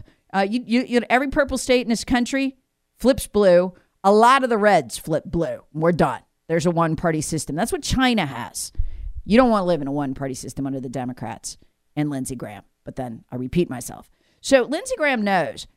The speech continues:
Joe Biden will never send the military down there.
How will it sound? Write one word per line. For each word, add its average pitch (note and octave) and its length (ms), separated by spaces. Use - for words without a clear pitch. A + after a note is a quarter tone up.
Joe A4 260
Biden D#4 320
will E4 180
never E4+ 560
send E3+ 320
the D#3+ 40
military E3 540
down G#3 220
there. A3+ 160